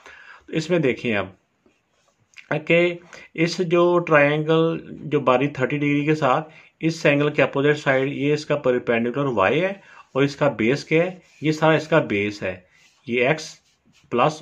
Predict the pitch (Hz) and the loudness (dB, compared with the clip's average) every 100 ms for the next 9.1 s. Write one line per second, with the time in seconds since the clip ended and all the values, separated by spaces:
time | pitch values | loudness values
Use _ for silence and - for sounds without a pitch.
0 | - 120 113 113 107 90 82 87 104 _ | -10 -4 -4 -4 -6 -8 -10 -14 -14 _
1 | _ - 123 - - _ _ 143 175 180 | _ -12 -12 -12 -20 _ _ -4 0 0
2 | 139 143 185 131 185 - - 185 143 117 | 0 2 4 4 2 -2 2 4 6 4
3 | 117 120 196 214 - 175 170 143 127 131 | 4 0 0 0 0 0 2 2 2 -2
4 | - 127 123 120 123 127 127 117 120 117 | -6 -4 -2 0 0 0 0 -2 0 -2
5 | 113 123 120 113 104 101 98 98 95 _ | -2 -2 -2 -2 -2 -6 -8 -10 -12 _
6 | - _ _ 117 151 165 165 160 170 170 | -20 _ _ -2 0 -2 -2 -4 -6 -4
7 | - 165 - - 87 - - _ _ - | 0 -2 -4 -12 -12 -12 -20 _ _ -20
8 | - _ - 135 - 156 143 156 156 156 | -20 _ -8 -8 -2 -2 -2 -2 -4 -4